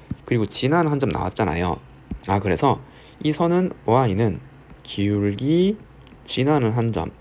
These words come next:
지금 요렇게 나오는 거죠. 그럼 이 식은 정리하면은 X 마이너스 이 와이 빼기 삼은 영이 되는 거죠. 여기 이 곱하고 요렇게 이항한 직선의 방정식, 지금 요렇게.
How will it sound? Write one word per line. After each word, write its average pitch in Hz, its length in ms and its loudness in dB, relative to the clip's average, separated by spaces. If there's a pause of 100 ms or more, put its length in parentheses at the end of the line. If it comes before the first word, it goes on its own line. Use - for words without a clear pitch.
(160)
지금 - 180 -4
요렇게 143 260 4
나오는 85 260 -4
거죠. 82 260 -4 (760)
그럼 135 160 -2
이 147 40 2
식은 160 260 0
정리하면은 113 600 2 (1000)
X 104 680 -2 (320)
마이너스 110 420 0
이 95 180 0
와이 135 320 0
빼기 147 460 0
삼은 156 560 -2
영이 131 200 4
되는 87 200 -2
거죠. - 320 0 (640)
여기 101 320 -2
이 117 60 -2
곱하고 127 720 0 (520)
요렇게 117 320 0
이항한 139 500 2
직선의 92 360 -4
방정식, 87 600 -6 (420)
지금 - 180 -4
요렇게. 98 640 0